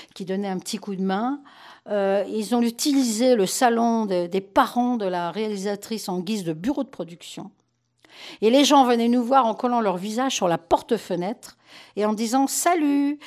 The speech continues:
j'ai entendu dire que vous faisiez un film, est-ce que je peux jouer dedans ? » Voilà, ça s'est passé comme ça. Tous les comédiens que nous avons rencontrés, nous dit-elle, avaient tout en haut de leur C V la scène de la piscine du film Le Golf en folie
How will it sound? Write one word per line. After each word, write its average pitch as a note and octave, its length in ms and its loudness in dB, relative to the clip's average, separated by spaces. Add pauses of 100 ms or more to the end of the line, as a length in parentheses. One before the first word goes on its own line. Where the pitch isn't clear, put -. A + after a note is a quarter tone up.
(160)
j'ai C4 160 4
entendu C#4+ 340 6
dire D4 160 4
que D4 60 2
vous C#4+ 60 4
faisiez C#4 360 -2
un C4 120 6
film, G#4 300 0
est-ce D#4 160 -4
que C4+ 140 0
je - 100 -8
peux A#3+ 160 -4
jouer C4+ 280 0
dedans ? » A3+ 580 0 (720)
Voilà, G3+ 180 0
ça G#3 160 -8
s'est A3+ 140 -6
passé G#3 300 -2
comme A#3 220 0
ça. F#3 300 -6 (720)
Tous F#4+ 140 4
les E4+ 100 2
comédiens C#4 340 2
que B3+ 60 0
nous A3+ 180 0
avons G#3+ 160 0
rencontrés, G3 640 0
nous G#3+ 160 0
dit-elle, B3 580 -2
avaient G3+ 300 -4
tout - 460 -8
en A3+ 120 4
haut G#3+ 280 4
de F3 100 -2
leur E3 220 -2
C A#3+ 240 0
V D#3+ 240 -6 (320)
la F3 100 -2
scène C#4 260 4
de G#3+ 100 2
la F3+ 120 2
piscine A#3+ 540 -4
du F#3+ 100 -6
film F#3+ 640 2 (600)
Le G3+ 160 0
Golf B3 380 6
en G#3+ 100 2
folie A#3+ 520 0